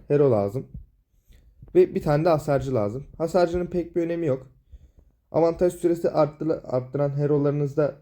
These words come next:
şey olursa, e, nasıl desem size, bütün avantajların süresini arttırıyor olursa takım her türlü çalışacaktır. Mesela burada gördüğünüz Mikage'dir, Aneri'dir,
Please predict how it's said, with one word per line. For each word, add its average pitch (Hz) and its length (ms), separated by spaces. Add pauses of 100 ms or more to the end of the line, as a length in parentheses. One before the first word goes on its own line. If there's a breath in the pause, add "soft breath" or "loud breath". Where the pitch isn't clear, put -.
(120)
şey 151 220
olursa, 151 460 (200)
e, 104 440 (140)
nasıl 120 260
desem 107 280
size, 147 220 (280)
bütün 131 380
avantajların 110 600
süresini 113 420
arttırıyor 120 600
olursa 156 440 (540)
takım 160 280
her 165 220
türlü 147 200
çalışacaktır. 139 800 (1800)
Mesela 147 300
burada 147 160
gördüğünüz 147 400
Mikage'dir, 131 640 (360)
Aneri'dir, 127 640